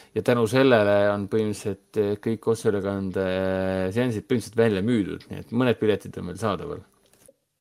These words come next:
Eh, tohutult, tohutult suur, eh, selle ümber tekkis ikka tohutu suur meediakära põhimõtteliselt, et võis, võis tunduda, et on väike meediakära, aga siis paari päev, paar päeva hiljem vaatasin, eh, noh,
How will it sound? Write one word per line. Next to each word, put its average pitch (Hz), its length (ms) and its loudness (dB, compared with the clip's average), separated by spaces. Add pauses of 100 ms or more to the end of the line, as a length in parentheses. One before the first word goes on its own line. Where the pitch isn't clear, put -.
(160)
Eh, 104 240 2
tohutult, 120 640 2
tohutult 127 480 0
suur, 107 400 4
eh, 95 360 2 (840)
selle 151 200 6 (340)
ümber 139 240 2
tekkis 113 380 0
ikka 110 160 -4
tohutu 117 320 -2
suur 110 140 -2
meediakära 92 640 2 (200)
põhimõtteliselt, 92 540 -4
et - 220 -10 (180)
võis, 151 320 2
võis 170 320 2
tunduda, 127 380 2
et - 120 -6
on 117 140 0
väike 180 300 6
meediakära, 104 720 2
aga 98 180 -2
siis 113 260 -6
paari 123 320 4
päev, 110 360 4
paar 127 180 2
päeva 110 240 2
hiljem 113 320 0
vaatasin, 104 540 -4
eh, 98 1600 -6
noh, 107 240 -8